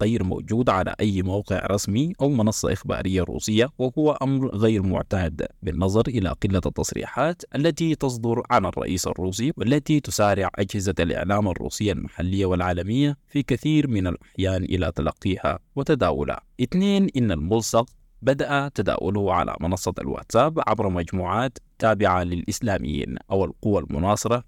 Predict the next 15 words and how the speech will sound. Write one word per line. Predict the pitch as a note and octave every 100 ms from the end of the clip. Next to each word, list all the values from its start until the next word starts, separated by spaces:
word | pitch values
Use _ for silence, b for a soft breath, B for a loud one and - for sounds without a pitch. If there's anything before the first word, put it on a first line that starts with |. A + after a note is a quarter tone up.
| -
للجيش. | D#3+ A#2 C#2+ A2+ - -
وفي | A2 C3+
تزامن | C3 C3 E3 F3+ E3+
مع | G#2+ -
صدور | - E2+ G2
بيان | F2 D#2+ F#2 A2
وزارة | G2 F#2 F2+ F2
الخارجية | - - - - - G2+
الأمريكية | - F2+ - D2 G#2 G#2 B2+ _ _
عن | C#3 D#3+ D#3 -
اتصال | G2 F2 G#2 G#2
وزير | F#2 F2+ F#2+ F2+
الخارجية | - F2 D#2+ D2 G2+ G2 -
أنطونيو | A#2+ A#2 D#3 E3 D#3+ D#3+
بلينكين | C3 F#2+ F#2+ F2+ - G#2 F3